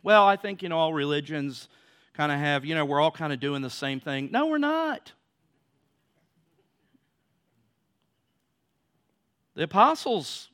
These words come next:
they didn't have any problem right out of the box. In Acts four, they said, "There is no salvation in any other, for there is no other name under heaven given among men, among humankind, by which we must be saved." It's Christ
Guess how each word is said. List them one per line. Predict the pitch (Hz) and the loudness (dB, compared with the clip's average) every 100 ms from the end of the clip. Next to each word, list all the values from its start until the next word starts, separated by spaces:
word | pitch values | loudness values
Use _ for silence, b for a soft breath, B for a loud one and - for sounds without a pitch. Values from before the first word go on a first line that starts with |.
| _ _ | _ _
they | - 160 | -4 -2
didn't | 294 277 | -2 0
have | 269 | 0
any | 269 | 0
problem | - 240 302 311 151 127 | 2 4 4 0 -2 4
right | 190 269 | 4 4
out | 269 | 2
of | |
the | 220 | 0
box. | 160 254 440 - - | 2 2 2 -6 -6
In | 156 | -2
Acts | 170 220 - | 0 -2 -4
four, | - 277 294 165 B B B - | -2 4 4 4 B B B -2
they | 202 | 0
said, | 247 214 | 2 4
"There | 214 | 6
is | 202 185 | 4 4
no | 233 285 | 2 2
salvation | - 247 233 254 294 - 196 | 6 6 6 2 0 -2 0
in | 202 | 2
any | 233 240 | 2 4
other, | 262 302 202 | 4 4 0
for | 143 190 | -2 2
there | 202 202 | 6 6
is | 190 | 4
no | 190 233 277 | 2 4 6
other | 285 220 233 247 240 | 6 6 8 6 6
name | 220 226 247 247 220 147 117 b b b b b | 6 4 6 4 2 0 -6 b b b b b
under | 190 226 247 240 | 6 6 8 6
heaven | 226 220 240 233 226 | 6 6 6 4 2
given | 185 208 226 | 4 4 6
among | 226 226 226 214 | 6 6 6 4
men, | 214 226 208 | 4 6 4
among | 151 180 190 | 4 4 2
humankind, | 185 226 226 226 226 233 226 196 175 B B - | 0 0 0 0 2 4 6 2 0 B B 6
by | 180 | 6
which | 170 208 214 - | 8 4 4 0
we | 180 185 | -2 0
must | 175 196 202 - | 2 2 0 -6
be | 202 | -6
saved." | 208 233 240 247 214 135 | -6 0 2 4 2 2
It's | 165 165 | -4 -6
Christ | - 220 214 220 220 226 - | -2 4 6 6 2 -2 -14